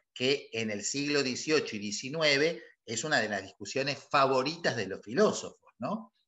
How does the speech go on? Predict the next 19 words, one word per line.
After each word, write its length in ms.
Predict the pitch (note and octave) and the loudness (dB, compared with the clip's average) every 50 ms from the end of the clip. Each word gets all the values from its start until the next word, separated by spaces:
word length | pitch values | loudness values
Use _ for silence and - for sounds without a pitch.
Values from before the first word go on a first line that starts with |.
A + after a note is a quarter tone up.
| _ _ - | _ _ -20
Eh, 100 | - - | -14 -10
Schopenhauer 640 | - - A2 G#2 A2+ G2+ G2 - C3+ D3+ E3 D3+ - | -6 -4 -4 -2 -4 -2 2 2 4 6 4 4 2
termina 300 | B2+ A#2 G#2+ A2+ A2+ A2 | 0 -4 -4 -2 -2 -2
diciendo, 560 | G#2+ G#2+ G#2+ - B2+ A#2+ B2 C#3 D3+ D3+ D3 - - - _ _ - | -4 -6 -4 -2 0 0 2 2 2 2 2 0 -10 -20 _ _ -2
"No, 120 | C3+ D#3 | 0 2
no, 140 | D#3 D3 C3 | 2 2 2
no, 160 | B2+ A2+ A2+ | 0 0 0
no 200 | A#2+ C#3+ E3 D#3 | 2 2 2 2
representa 880 | C#3 - C#3+ D3+ D3+ - - A#2 A2 - - D#3+ E3 D#3 C3+ - F#2 G2+ | 2 2 2 0 2 0 -2 -4 -4 0 -2 -2 -2 -2 -6 -6 -2 2
nada", 400 | D#3 G#3+ A3 D#3 A2 F#2 F2+ - | 4 6 6 6 4 2 -2 -4
por 120 | F#2+ A2+ | -4 -4
eso 200 | A#2+ A#2+ - A#2+ | -4 0 2 2
habla 240 | A#2 A#2+ B2 A#2 G#2 | 2 4 2 2 0
de 100 | G#2 G#2 | 0 -2
la 120 | G2 G2+ | -4 -4
música 440 | A2 C3 B2 - - B2+ - G#2+ - | -4 -6 -6 -8 -8 -4 -4 -4 -4
como, 280 | - F#2+ G2+ G2+ G#2+ G#2+ - - _ | -6 -10 -8 -8 -8 -8 -10 -10 _
perdón, 360 | - A2+ A#2+ A2+ G#2 F2+ - - _ _ _ _ | -2 0 2 2 0 0 -4 -10 _ _ _ _
del, 320 | - G#2 G#2 G#2 G#2 G#2+ | -6 -2 -2 -2 -2 -2